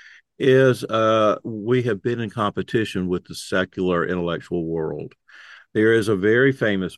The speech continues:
book, uh, called The Dying of the Light, and it takes and does case studies of a number of universities that were initially founded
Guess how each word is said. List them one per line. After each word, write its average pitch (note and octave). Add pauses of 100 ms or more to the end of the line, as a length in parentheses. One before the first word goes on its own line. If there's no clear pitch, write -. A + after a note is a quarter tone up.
(100)
book, E2+ (160)
uh, F#2
called F2+
The F2
Dying F#2
of G2
the G2
Light, D2 (600)
and G2
it F#2
takes A#2+
and G#2
does G2
case A2
studies F2+
of E2+
a E2+
number A2+
of G2
universities F#2+
that F#2+
were A2
initially B2
founded F2